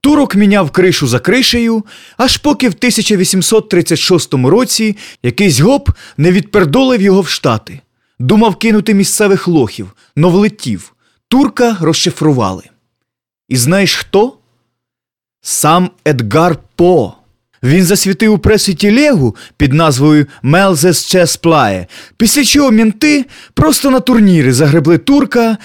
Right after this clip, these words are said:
разом із живим геймером. Така бодяга. Але знаєш, у чому сам прикол? По врубався в тему апарата, коли на нього біляк напав.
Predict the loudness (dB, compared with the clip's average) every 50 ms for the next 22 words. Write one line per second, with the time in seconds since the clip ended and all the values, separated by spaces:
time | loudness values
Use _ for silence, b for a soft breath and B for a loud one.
0 | B B B 2 2 2 2 0 0 -2 -4 -2 -2 -2 0 0 2 2 2 4
1 | 2 2 2 0 -2 0 2 2 2 2 0 -2 -4 -6 -8 -10 -12 -16 -20 _
2 | _ _ _ _ _ -4 -2 0 0 0 0 0 0 0 2 2 2 2 0 -2
3 | -4 -6 -8 -14 -20 _ _ _ _ _ _ _ _ -2 0 2 2 2 2 2
4 | 0 2 2 2 0 -2 -2 -6 B B B -4 -4 -2 0 0 2 2 2 2
5 | 0 0 0 0 0 0 -2 -2 -2 -6 -6 -6 -8 -10 -14 _ _ _ _ _
6 | _ _ 0 0 2 2 0 -2 b b b b -2 0 2 2 2 2 0 0
7 | 0 0 -2 -2 -4 -2 0 0 2 2 2 2 0 0 0 0 0 2 2 0
8 | 0 -2 -2 -2 -4 B B B B B B 0 2 4 4 4 4 4 4 4
9 | 4 4 2 2 0 0 2 2 2 2 2 0 -2 -4 -6 -4 -2 -2 -2 -2
10 | -4